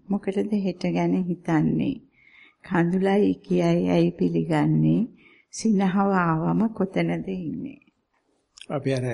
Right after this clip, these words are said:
Speaker 2: නිදහස් මන්දිරේ ගිහිල්ලා තිබ්බා පොඩි සතිවාරයක්. අන්තර් ආගමික ඔක්කොම ගෙනල්ලා මේ ස-, භාවනා කරුවා. සක්මන් කෙරුවා, පරියන් කෙරුවා. ඉතින් මම භාවනා මෙහෙවනකොට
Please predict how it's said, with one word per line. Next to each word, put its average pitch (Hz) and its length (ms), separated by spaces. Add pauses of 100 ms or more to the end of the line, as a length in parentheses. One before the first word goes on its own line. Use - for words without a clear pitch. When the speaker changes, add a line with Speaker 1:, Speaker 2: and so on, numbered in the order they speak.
(140)
Speaker 2:
නිදහස් 123 440
මන්දිරේ 147 480
ගිහිල්ලා 147 300
තිබ්බා 147 340
පොඩි 135 300
සතිවාරයක්. 127 680 (500)
අන්තර් 135 360 (580)
ආගමික 143 440
ඔක්කොම 156 560
ගෙනල්ලා 147 480 (840)
මේ 123 720 (140)
ස-, 160 380
භාවනා 147 440
කරුවා. - 300 (360)
සක්මන් 123 400
කෙරුවා, 123 320
පරියන් 131 360
කෙරුවා. 120 240
ඉතින් 135 180
මම 127 200 (520)
භාවනා 127 460
මෙහෙවනකොට 135 680